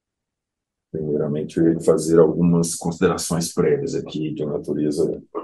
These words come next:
até um pouco preventivas, em relação à, à natureza da audiência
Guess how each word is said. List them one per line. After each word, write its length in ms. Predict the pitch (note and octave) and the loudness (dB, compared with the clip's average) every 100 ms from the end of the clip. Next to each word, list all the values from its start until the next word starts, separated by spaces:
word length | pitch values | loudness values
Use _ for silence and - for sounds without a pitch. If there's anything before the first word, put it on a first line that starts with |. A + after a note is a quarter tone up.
| A2 _ _ | -12 _ _
até 140 | - D2+ | -4 -4
um 100 | D2 | -2
pouco 560 | D2+ D#2 D#2 D2+ - - _ _ _ _ _ _ | -4 -4 -4 -4 -6 -18 _ _ _ _ _ _
preventivas, 1080 | F2 E2+ E2+ E2 - E2+ D#2+ C2 - - - | 0 2 2 0 -4 -6 -4 -6 -8 -10 -12
em 80 | C#2 | -10
relação 800 | D2 D2 D2 - C#2+ D2+ D2 C2 | -6 -4 -6 -6 -6 -4 -6 -8
à, 540 | - - _ _ - - | -12 -14 _ _ -10 -4
à 40 | |
natureza 760 | D#2 E2 F2 E2 E2+ G2+ F2+ F2 | -2 -2 -2 2 4 4 4 0
da 80 | E2 | 0
audiência 640 | D#2 D2+ D2+ D2+ - | -2 -6 -8 -10 -6